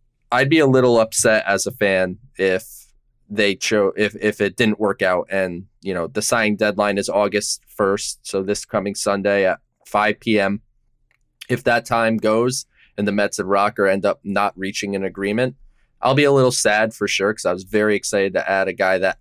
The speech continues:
I put as number two in the Mets farm system, which is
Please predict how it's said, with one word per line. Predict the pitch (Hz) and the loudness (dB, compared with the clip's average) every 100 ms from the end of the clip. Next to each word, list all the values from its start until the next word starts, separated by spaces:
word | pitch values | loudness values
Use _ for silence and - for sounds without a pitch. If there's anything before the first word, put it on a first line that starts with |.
| - | -2
I | 113 | -2
put | 131 123 104 | 0 0 0
as | 101 98 | -2 -6
number | 101 95 - | -6 -6 -8
two | - 131 110 | -4 0 0
in | 98 95 | 0 -2
the | |
Mets | 95 92 - | -4 -4 -2
farm | 107 113 | 0 0
system, | - 85 - 78 78 _ _ - | -4 -8 -10 -12 -12 _ _ -6
which | 98 - | -4 -2
is | 92 87 - | -4 -6 -12